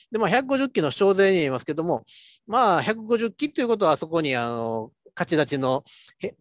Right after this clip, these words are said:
歩兵たちがおるんで、もうちょっと人数多かったと。それでも、総勢で千ぐらいと考えて、えー、いいんですけども、そこに越後の国の新田一族らが合流し、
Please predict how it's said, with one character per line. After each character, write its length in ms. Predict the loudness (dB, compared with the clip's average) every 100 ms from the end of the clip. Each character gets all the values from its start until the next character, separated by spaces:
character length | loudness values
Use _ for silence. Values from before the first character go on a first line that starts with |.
| -14
歩 160 | -4 -2
兵 180 | 0 0
た 100 | 0
ち 100 | 2
が 220 | 4 4
お 60 | 2
る 80 |
ん 40 | -2
で、 80 | -6
も 120 | -6
う 80 | -6
ち 60 |
ょ 20 |
っ 20 | -2
と 80 |
人 180 | -2 -2
数 60 | -4
多 100 | -6
か 100 | -10
っ 40 |
た 100 | -18
と。 60 | _ _ _ _ _ -20 -8
そ 80 | 0
れ 100 | 2
で 80 | 4
も、 360 | 4 4 0 -6 _
総 180 | -2 0
勢 160 | 2 2
で 120 | 0
千 320 | -4 -8 -6
ぐ 80 | -2
ら 100 | -4
い 60 |
と 80 | -4
考 280 | -10 -6 -4
え 100 | -4
て、 320 | -4 -8 -10 _ _ _ _ _ -8
え 160 | -6
ー、 20 | -4
い 80 |
い 60 | -6
ん 60 | -6
で 60 |
す 100 | -8
け 60 | -6
ど 120 | 0
も、 100 | 0
そ 120 | 0
こ 120 | -2
に 280 | 0 0 0
越 200 | -2 0
後 100 | 0
の 120 | 0
国 180 | -2 -4
の 80 | -4
新 120 | -4
田 120 | -2
一 100 | -2
族 240 | -2 -6 0
ら 120 | 2
が 120 | 2
合 220 | 2 0
流 220 | 0 -4 -6
し、 360 | -6 -6 -6